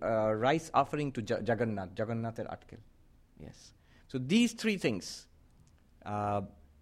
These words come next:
are supposed to be manifest Brahman on earth. Now you worship the Ganges with Ganges water. Whatever you worship the Lord with belongs to the Lord. So you're just acknowledging that,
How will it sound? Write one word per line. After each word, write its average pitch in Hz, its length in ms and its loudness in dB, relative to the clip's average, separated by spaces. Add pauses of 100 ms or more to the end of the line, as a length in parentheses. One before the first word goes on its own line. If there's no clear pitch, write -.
(200)
are 117 380 6 (320)
supposed 147 400 0
to 120 60 -4
be 120 180 -2 (240)
manifest 131 580 0
Brahman 120 460 4
on 107 260 2
earth. 101 340 2 (500)
Now 175 100 8
you 208 180 6
worship 233 460 4
the 226 80 2
Ganges 214 400 2
with 220 220 2
Ganges 185 340 2
water. 90 280 -4 (840)
Whatever 247 520 6
you 277 160 6
worship 240 380 2
the 214 120 2
Lord 185 360 4
with 131 200 -4 (160)
belongs 320 280 4
to 247 80 -10
the 196 120 -2
Lord. 98 240 0 (500)
So 180 200 -2
you're 175 200 4
just 214 300 -2
acknowledging 165 720 2
that, 90 200 -6